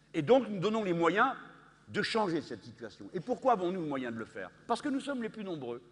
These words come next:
et que c'est nous qui faisons tout. Exactement.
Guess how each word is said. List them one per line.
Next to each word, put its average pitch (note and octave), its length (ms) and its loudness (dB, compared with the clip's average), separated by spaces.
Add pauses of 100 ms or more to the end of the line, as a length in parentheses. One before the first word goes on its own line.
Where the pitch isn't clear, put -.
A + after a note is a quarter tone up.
(200)
et F3+ 100 -6
que G#3+ 80 -8
c'est G#3+ 160 -8
nous A3+ 160 -4
qui G#3 120 -8
faisons D#3+ 260 -6
tout. G#2 200 -14 (1500)
Exactement. F#3 680 0